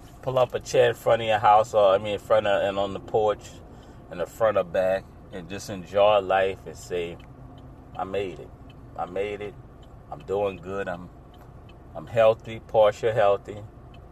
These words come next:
Or I'm just sick and healthy. And I'm doing good." And think of what you could do good to others. So I'm gonna leave y'all with that thought.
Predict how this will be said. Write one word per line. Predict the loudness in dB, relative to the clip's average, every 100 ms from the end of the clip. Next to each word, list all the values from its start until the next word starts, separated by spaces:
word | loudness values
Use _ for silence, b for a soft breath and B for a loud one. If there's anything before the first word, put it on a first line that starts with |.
| -20 -20 -6
Or | 0 2
I'm | 0
just | -4 -8 -10 -20 -20
sick | -12 -8 -6
and | -4 -6 -2
healthy. | -2 -2 -4 -12 -14 -20 -20 -20 -20 -20 -20 -20 -20 -20 -20 -20 -20 -20 -20 -20 -20 -20 -20 -20 -20 -16
And | -8 -4 -4 -4 -8 -14 -20 -20 -20 -20 -20 -18
I'm | -16
doing | -12 -12 -12
good." | -14 -14 -14 -16 -20 -20 -20 -20 -20 -20 -20 -20 -20 -20 -20 -20 -20 -20 -12
And | -12 -6
think | -6 -6
of | -8
what | -8 -10
you |
could | -10 -10
do | -10 -12 -10
good | -6 -4 -6 -10 -20 -8
to | -2
others. | 0 0 -4 -16 -20 -20 -20 -20 -20 -20 -20 -20 -20 -20 -20 -20 -20 -20 -20 -20 -20 -20 -20 -20 -20 -20 -20 -20 -20 -20 -20 -20 -18 -10
So |
I'm | -8
gonna | -8
leave | -8 -4
y'all | -2 -2
with | -6
that | -10 -12 -10
thought. | -12 -12